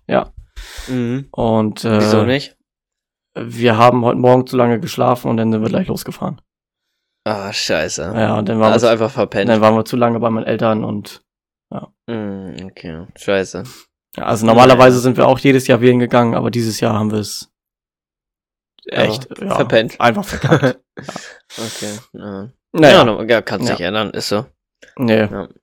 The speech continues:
Speaker 1: Naja, das, äh, war's dann eigentlich auch und jetzt, äh, wird Podcast aufgenommen.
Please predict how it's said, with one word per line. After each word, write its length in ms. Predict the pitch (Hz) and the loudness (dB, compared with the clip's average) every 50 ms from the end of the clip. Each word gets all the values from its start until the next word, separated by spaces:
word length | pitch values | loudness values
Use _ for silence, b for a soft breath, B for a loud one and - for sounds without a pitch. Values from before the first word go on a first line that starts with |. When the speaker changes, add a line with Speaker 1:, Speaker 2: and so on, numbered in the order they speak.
| _ _ _ _ _ _ _ _ _ _ _ _ _ _ _ _ b b b b b b b b b _ _ _ - | _ _ _ _ _ _ _ _ _ _ _ _ _ _ _ _ b b b b b b b b b _ _ _ 4
Speaker 1:
Naja, 320 | 170 190 180 151 139 135 | 8 10 10 10 10 10
das, 280 | 139 147 139 - - - | 8 4 2 2 0 2
äh, 280 | 165 160 156 151 151 143 | 4 6 6 6 6 4
war's 160 | 185 240 - | 2 2 2
dann 120 | - - - | 0 0 0
eigentlich 220 | - - - - | -2 -2 -2 -4
auch 140 | - 113 110 | -4 -4 -2
und 100 | 120 110 | -4 -4
jetzt, 260 | 113 123 - - - | -4 -4 -6 -6 -8
äh, 120 | - 143 135 | -8 -6 -6
wird 120 | 151 160 - | -6 -8 -4
Podcast 380 | - 180 - - - 208 - | -6 -6 -4 -4 -6 -6 -6
aufgenommen. 520 | - - - - 139 - - - 123 - | -8 -10 -8 -8 -8 -6 -8 -8 -10 -14